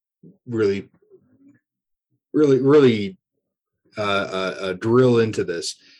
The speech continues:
If I am a trucker, can I park my truck on a government bridge that connects two major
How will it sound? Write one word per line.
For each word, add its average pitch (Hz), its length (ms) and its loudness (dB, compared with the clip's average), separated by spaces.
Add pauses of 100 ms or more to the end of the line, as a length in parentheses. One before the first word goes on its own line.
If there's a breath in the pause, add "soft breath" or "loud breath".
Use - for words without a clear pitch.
(880 soft breath)
If 131 200 2
I 139 240 -2
am 185 360 2
a 127 480 2 (300)
trucker, - 460 -8 (960)
can 110 120 -6
I 120 240 -2
park 110 560 -6 (580)
my 113 220 -4
truck - 480 -8 (240)
on 98 140 -8
a 80 80 -6
government 151 560 -2
bridge 92 520 -4 (220)
that 92 160 -6
connects 98 420 -8
two 151 440 2
major 123 720 2